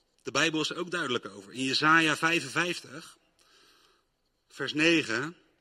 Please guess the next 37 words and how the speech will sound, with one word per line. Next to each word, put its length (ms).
er 80
staat: 220
"Want 240
zoals 300
de 80
hemel 400
hoger 420
is 380
dan 220
de 80
aarde, 500
zo 120
zijn 180
mijn 240
wegen 340
hoger 400
dan 180
uw 200
wegen 480
en 220
mijn 240
gedachten 560
hoger 640
dan 320
uw 240
gedachten." 540
God 260
is 140
groter 400
dan 120
dat 140
wij 140
kunnen 200
beseffen. 400
Dat 180
is 200
zo. 100